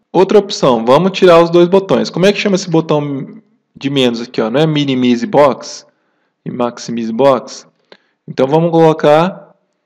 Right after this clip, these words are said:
Minimize Box ao menos. Minimize Box, aqui, ó, ele, ó. Vamos colocar falso.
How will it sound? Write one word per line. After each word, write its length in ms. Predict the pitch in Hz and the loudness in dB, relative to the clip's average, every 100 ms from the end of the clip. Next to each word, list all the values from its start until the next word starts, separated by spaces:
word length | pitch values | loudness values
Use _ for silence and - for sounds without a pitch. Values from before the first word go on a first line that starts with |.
| _ | _
Minimize 420 | 143 151 147 147 147 | -10 -6 -6 -6 -4
Box 400 | 127 131 131 139 | 2 2 2 -4
ao 100 | 139 | -4
menos. 720 | 135 143 180 202 - - - _ _ _ _ _ _ _ _ _ _ _ _ _ _ _ _ _ | -2 -2 -4 -4 -8 -14 -18 _ _ _ _ _ _ _ _ _ _ _ _ _ _ _ _ _
Minimize 380 | 120 113 113 117 | -14 -10 -8 -8
Box, 420 | 117 117 147 - | -2 0 0 -4
aqui, 240 | 123 - 117 | -14 -8 -4
ó, 40 | |
ele, 200 | 113 110 | -2 0
ó. 180 | 101 107 _ _ _ _ _ _ _ _ | -2 -4 _ _ _ _ _ _ _ _
Vamos 120 | - | -12
colocar 280 | - 120 - | -8 -4 -4
falso. 800 | - - 123 160 180 - 202 196 | -6 -2 0 2 -2 -8 -10 -12